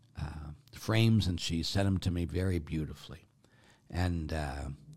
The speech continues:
so I knew that was <laughs> when I saw them. And they, uh, not only those three, with my family, me and my mother, and a picture of my mother,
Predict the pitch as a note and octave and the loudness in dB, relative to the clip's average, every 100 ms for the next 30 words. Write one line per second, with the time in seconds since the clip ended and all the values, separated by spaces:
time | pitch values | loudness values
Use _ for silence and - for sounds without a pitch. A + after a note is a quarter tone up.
0 | - - - - - - C#3+ B2+ A2 G#2 | -20 -20 -20 -20 -8 6 10 10 8 8
1 | A#2+ C3 G2+ F2 F2+ D2+ - F#2 - - | 8 8 8 4 0 -2 -2 2 4 4
2 | G2+ F#2+ - G#2+ G#2+ F#2+ F2 F#2 - B2+ | 4 2 6 8 8 6 2 0 2 6
3 | C3 C3+ A#2 A#2 G#2+ F2+ E2 F#2 G2+ - | 8 8 10 10 10 6 4 6 6 4
4 | - G2 F#2+ F2 E2+ F2 E2+ G#2+ G2+ G2 | 0 2 4 4 2 0 2 4 4 4
5 | F#2 F2+ F2+ G2+ G2 F2+ F2+ F2+ F#2 E2+ | 4 4 4 4 4 2 2 2 2 2
6 | F2+ G2 - F2 E2+ G2 F2 | 2 0 0 0 4 4 2